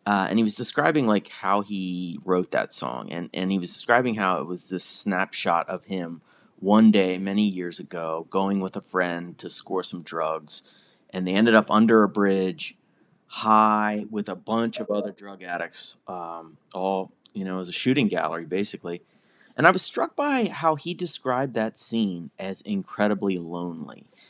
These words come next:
And it made me think about the definition of loneliness, which for me is one of the most deadly and dangerous things in my life. I cannot be lonely. I can't spend much time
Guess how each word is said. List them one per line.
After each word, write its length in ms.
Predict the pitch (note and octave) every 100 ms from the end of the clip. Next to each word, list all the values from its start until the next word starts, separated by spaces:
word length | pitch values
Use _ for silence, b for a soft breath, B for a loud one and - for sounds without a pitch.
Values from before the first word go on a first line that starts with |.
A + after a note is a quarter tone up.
| b b _
And 180 | A2 A2
it 80 | B2+
made 180 | F#3
me 100 | G3+
think 320 | F3+ - C3+ C#3
about 320 | G#2+ G#2+ -
the 80 | G2+
definition 720 | - G#2 - G2 G#2+ - F2
of 220 | - E2
loneliness, 840 | F2+ G#2+ F#3+ A#2+ D#2+ A1+ - - - _ _
which 380 | A2 G#2+ - - B B B
for 140 | - A#2
me 200 | C#3 G#2
is 200 | F#2 G2
one 220 | G#2 A2+
of 60 |
the 280 | G#2 F#2+ F#2 - -
most 320 | G2+ F#2 -
deadly 540 | G2+ G2 F2 G2 F2+
and 220 | E2 F2+
dangerous 460 | F2 F2+ E2 F2 -
things 500 | - F2 E2 D#2+ -
in 180 | - E2+
my 160 | D#2+ C#2+
life. 380 | - - - -
I 200 | F#2 F#2
cannot 640 | G2 - F2+ D#2+ D2 D2 - _ _ _ _ -
be 160 | G#2+ G2
lonely. 380 | G#2+ B2+ D#2
I 100 | D2+
can't 300 | D#2 G2 F#2
spend 320 | - - F#2 E2+
much 240 | E2 -
time 400 | - F2 E2 D#2